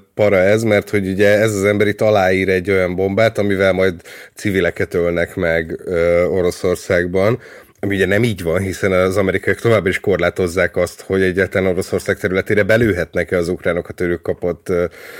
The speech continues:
ö, munícióval, és ha belőhetnek majd, akkor is v-, szinte kizárólag csak katonai célpontokat támadhatnak ezzel. Szóval ez nem teljesen van azért így.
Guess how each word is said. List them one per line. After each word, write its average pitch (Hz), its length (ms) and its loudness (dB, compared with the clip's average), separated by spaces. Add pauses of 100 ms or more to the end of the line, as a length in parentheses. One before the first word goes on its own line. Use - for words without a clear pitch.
(280)
ö, 85 320 2
munícióval, 117 1000 2
és 107 240 0
ha 117 100 0
belőhetnek 104 760 0
majd, 101 340 2
akkor 104 360 0
is - 360 -4
v-, 101 220 -6 (160)
szinte 101 480 -4 (160)
kizárólag 98 420 0
csak - 200 -8
katonai 85 400 -2
célpontokat 82 680 -4
támadhatnak 82 720 -4
ezzel. 98 400 2 (200)
Szóval 95 140 -6
ez 82 40 -6
nem 113 260 0 (100)
teljesen 101 640 4
van 101 140 2
azért 110 320 2
így. 127 320 2